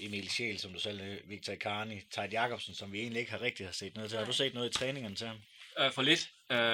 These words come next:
Speaker 3: jeg kan se, at han spiller jo fast når, for, for Færøernes U enogtyve-hold, ikke? Øh, de kampe ser jeg dog ikke, men det, det, det borger dog for en vis kvalitet, at, at han, han er med der, selvom han ikke spiller. Øh, det er ikke sådan, at man står til træning og siger, at det er jo mærkeligt, at han ikke er i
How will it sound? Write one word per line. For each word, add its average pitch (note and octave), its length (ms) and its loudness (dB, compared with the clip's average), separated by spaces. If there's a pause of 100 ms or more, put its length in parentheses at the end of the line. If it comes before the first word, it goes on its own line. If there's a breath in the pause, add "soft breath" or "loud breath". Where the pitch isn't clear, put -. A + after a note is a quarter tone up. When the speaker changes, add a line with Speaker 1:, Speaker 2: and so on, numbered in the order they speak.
(440)
Speaker 3:
jeg - 20 0
kan A#2 120 0
se, B2 80 2
at D#3+ 80 6
han C#3 80 4
spiller G3 300 4
jo A#2 220 4 (240)
fast D#3 320 4
når, A#2 200 -2
for, G#2+ 100 -16 (180)
for A#2 140 -4
Færøernes C3+ 760 4 (140)
U A#2 320 0 (100)
enogtyve-hold, C3 680 0
ikke? G#2 220 -2
Øh, F#2+ 320 0 (260)
de A#2+ 80 -4
kampe A#2+ 220 2
ser B2+ 140 2
jeg A2+ 80 4
dog G#2 160 2
ikke, B2 140 0
men G2+ 160 -8
det, G#2+ 200 -10
det, A#2 100 -8 (100)
det A2+ 80 -4
borger B2 220 2
dog A2+ 140 2
for A#2 60 -6
en A2 60 -4
vis D3+ 160 8
kvalitet, A2+ 380 0
at, G#2 100 -2
at G2 220 0
han, F#2+ 160 -6
han G2 140 -2
er G2 40 0
med B2+ 140 4
der, A#2 140 2
selvom A2 240 -4
han G2+ 80 -8
ikke - 120 -4
spiller. B2+ 260 2 (600 loud breath)
Øh, A#2 60 10
det G2+ 560 8
er A2+ 40 8
ikke A#2 100 6
sådan, F#3 80 0
at - 20 2
man C#3 60 2
står C#3+ 200 4
til - 120 0
træning C#3 360 6
og - 60 -4
siger, A#2+ 260 2
at A2 300 -8
det - 260 -14
er - 20 0
jo A#2 60 0
mærkeligt, A#2 300 6
at G#2 40 -4
han A2 60 0
ikke A2+ 120 -4
er G#2 40 -4
i - 20 0